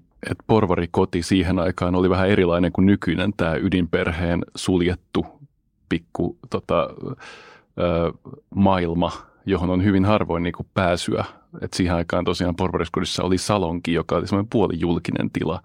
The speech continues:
Et tääkin niinku viittaa siihen, miten asiat on nuoria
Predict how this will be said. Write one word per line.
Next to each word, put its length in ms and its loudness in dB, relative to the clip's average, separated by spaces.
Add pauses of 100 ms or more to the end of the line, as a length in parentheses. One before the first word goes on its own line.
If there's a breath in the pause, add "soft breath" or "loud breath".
(460 loud breath)
Et 140 -8
tääkin 380 -2 (540)
niinku 320 -6
viittaa 340 -2
siihen, 280 0
miten 280 0 (680 loud breath)
asiat 360 2
on 140 4
nuoria 480 4